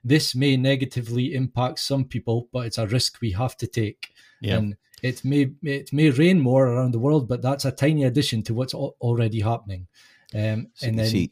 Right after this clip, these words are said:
Speaker 1: Richard Branson, "If we manage to fix this, it means we can still use our planes and cars." So
Speaker 2: Oh, yeah,
Speaker 1: you
Speaker 2: that's
Speaker 1: can
Speaker 2: what's
Speaker 1: see
Speaker 2: important,
Speaker 1: the, the, the
Speaker 2: you know?
Speaker 1: mindset behind these guys. Like, they are the,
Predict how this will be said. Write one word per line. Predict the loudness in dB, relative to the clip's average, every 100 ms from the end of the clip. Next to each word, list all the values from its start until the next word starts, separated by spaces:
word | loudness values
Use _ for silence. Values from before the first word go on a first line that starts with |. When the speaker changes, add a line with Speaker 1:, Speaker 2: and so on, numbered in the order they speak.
| -4
Speaker 1:
Richard | -6 -4 -4
Branson, | 0 0 0 -2 -6
"If | -4
we | -2
manage | 0 0 -2
to | -4
fix | -2 -2 -2
this, | -4 -2 -4 -8 -10
it | -8 -4
means | -2 0
we | -2
can | -4
still | -4 0
use | 0 2 0
our | -2
planes | -2 -2 0 0
and | -2
cars." | -2 -2 -2 -4
So | -4 -2 -4 -4
Speaker 2:
Oh, | 0 2
yeah, | 2 -2 -2
Speaker 1:
you |
Speaker 2:
that's | -2 0
Speaker 1:
can | 0
Speaker 2:
what's | 0
Speaker 1:
see | 0
Speaker 2:
important, | 2 0 0
Speaker 1:
the, | 0
the, | 0
the | -2
Speaker 2:
you | 2
know? |
Speaker 1:
mindset | 2 2 0 2 0 0 -8 -8
behind | -2 0 0
these | 0 -2
guys. | 0 0 2 0 -2 -2
Like, | -4 0
they | 2
are | 4 2
the, | 0 -2